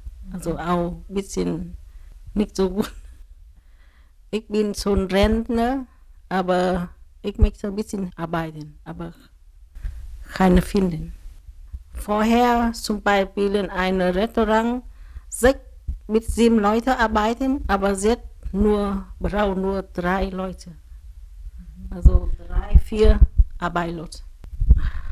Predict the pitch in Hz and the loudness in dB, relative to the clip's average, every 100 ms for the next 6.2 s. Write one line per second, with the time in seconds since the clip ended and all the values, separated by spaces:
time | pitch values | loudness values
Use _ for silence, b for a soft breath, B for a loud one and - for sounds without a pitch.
0 | B B - 196 214 - 214 220 220 247 | B B 6 6 8 8 6 4 2 2
1 | 233 233 233 233 233 B B B - - | 2 2 0 2 8 B B B -14 -14
2 | - - - - 202 202 196 196 - 190 | -14 -8 -8 -2 -2 0 -2 -4 -4 -4
3 | 190 214 226 226 233 233 226 - 190 196 | -2 0 0 0 -2 -4 -10 -10 -4 -2
4 | 202 - - - - - - - - - | -4 -8 -20 -20 -20 -20 -20 -20 -20 -2
5 | 190 196 220 240 262 269 - 180 185 180 | -2 2 2 2 -2 -8 -14 -12 -10 -8
6 | 196 | -8